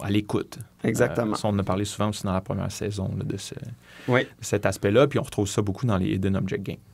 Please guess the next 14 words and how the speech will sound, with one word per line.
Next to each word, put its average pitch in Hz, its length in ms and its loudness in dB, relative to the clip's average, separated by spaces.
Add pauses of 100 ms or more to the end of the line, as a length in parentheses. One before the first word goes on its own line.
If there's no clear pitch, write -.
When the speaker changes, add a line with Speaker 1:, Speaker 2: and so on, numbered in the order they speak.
(540)
Speaker 2:
Tout - 180 0
à 131 80 8
fait. 117 180 2
Je - 80 -8
pense 143 200 6
que 127 100 4
ça, 131 160 2
c'est, 117 240 4
c'est 113 240 2
un 113 140 6
point, 131 360 6
un 117 120 4
point 147 160 4
central, 120 760 2